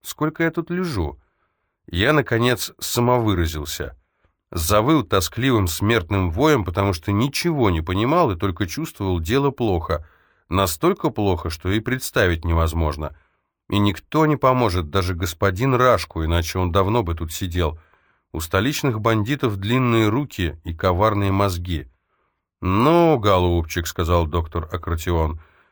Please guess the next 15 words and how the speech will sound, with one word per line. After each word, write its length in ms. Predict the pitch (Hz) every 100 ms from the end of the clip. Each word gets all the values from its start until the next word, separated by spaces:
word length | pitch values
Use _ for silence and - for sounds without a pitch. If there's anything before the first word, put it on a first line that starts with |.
| _
"потерпите, 680 | - 135 170 170 185 - 98
я 60 | 95
сейчас 400 | - - 98 -
вам 140 | 101
еще 400 | 95 107 - 113
пять 260 | 85 90 -
кубиков 460 | 104 87 82 87
синего 380 | - 98 92 90
сна 260 | 87 135 156
вкачу, 520 | - 87 82 85 80 - _ _ -
а 260 | 92 90
боль, 440 | 85 104 185 175 90
она 300 | - 104 160
как 220 | 151 120
раз 320 | 127 151 139